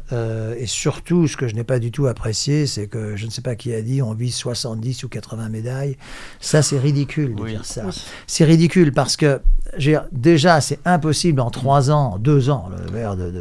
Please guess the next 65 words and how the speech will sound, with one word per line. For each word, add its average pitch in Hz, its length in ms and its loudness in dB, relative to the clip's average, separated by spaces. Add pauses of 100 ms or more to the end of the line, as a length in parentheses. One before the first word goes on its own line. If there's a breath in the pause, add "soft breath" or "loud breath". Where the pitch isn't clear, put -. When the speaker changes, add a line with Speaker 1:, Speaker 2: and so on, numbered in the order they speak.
(140)
Speaker 2:
Ouais, 110 180 -4
Speaker 1:
de 110 40 -4
Speaker 2:
mais 104 60 -6
Speaker 1:
passer 113 280 0
de 117 100 0
quarante 123 420 0
à 101 40 -6
quatre-vingts. 113 540 -6 (100)
Speaker 2:
Et 117 60 -6
là, 110 160 0
on 104 60 -2
était 101 100 -6
à 101 80 -2
trente-trois. 113 420 -4
Speaker 1:
Et 156 260 6
voilà, 127 280 6
exactement, 127 440 2
c'est 123 180 -2
impo-, 123 240 2
c'est 160 180 4
impossible. 147 640 4 (420 loud breath)
Donc, 165 520 8
euh, 135 300 4
donc 151 200 6
ça 170 120 10
veut 165 60 12
dire 180 120 12
que 156 140 8
si - 160 6
on 165 100 10
n'a 151 100 10
que 147 140 6
soixante-dix-neuf 151 800 6
médailles, 147 320 6
ça 139 120 2
sera 123 200 2
décevant. 143 480 4 (280 loud breath)
Je 160 100 6
veux - 40 10
dire, - 20 4
c'est, - 140 0
c'est, 190 220 0
c'est, - 360 -2
c'est, - 220 -8
il - 60 -6
faut 165 100 2
pas 135 220 6
dire 110 180 -4
ce - 80 -8
genre 101 200 -6
de 98 100 -6
choses. - 400 -12 (300 loud breath)
En 127 100 -2
plus, 170 100 0
je - 80 -2
trouve 147 120 0
que - 60 -4
c'est 147 60 4
un 139 60 4
côté 139 240 0
un 135 40 2
peu 127 120 0
prétentieux. 127 640 0
Et 143 40 2
d'ailleurs, 147 380 6